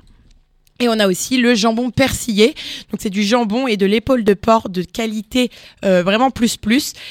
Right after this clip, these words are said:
qui est cerné de gelée persillée avec du bouquet garni et des oignons, par exemple. On a bien évidemment les classiques escargots, mais ça, je vous apprends pas grand-chose.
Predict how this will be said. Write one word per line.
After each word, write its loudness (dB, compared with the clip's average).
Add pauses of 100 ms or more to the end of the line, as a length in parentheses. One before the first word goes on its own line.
(140)
qui 0
est 6
cerné 0
de 4
gelée 2
persillée -4
avec -2
du -10
bouquet -6
garni -2
et -6
des -6
oignons, -8
par -8
exemple. -4 (480)
On -4
a 0
bien -6
évidemment -4
les -2
classiques -2
escargots, -2
mais -2
ça, 0
je -4
vous -6
apprends -4
pas 2
grand-chose. 0